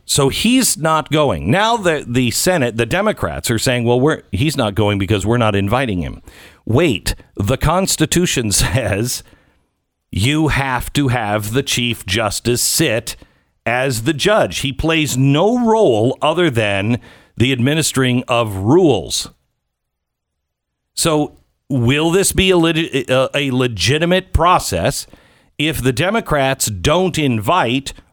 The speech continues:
or if the Chief Justice says, "No, I'm not going because this isn't legitimate. I'm there to remove a president.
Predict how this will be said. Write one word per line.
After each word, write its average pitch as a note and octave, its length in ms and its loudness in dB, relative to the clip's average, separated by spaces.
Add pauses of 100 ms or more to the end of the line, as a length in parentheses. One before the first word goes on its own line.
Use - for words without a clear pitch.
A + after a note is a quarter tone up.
or G#3 240 4
if G3 120 -2
the E3 100 -2
Chief G#3 340 0
Justice F3+ 600 0
says, B2 580 0 (240)
"No, F#3 360 2
I'm A#2+ 180 2
not C3+ 320 -2
going C#3 380 2
because C3 300 -2
this B2 160 0
isn't B2+ 360 0
legitimate. C#3+ 720 0 (1300)
I'm E3+ 320 0
there B2 480 0
to D3 260 2
remove C#3 880 2
a D3+ 180 0
president. C3 760 0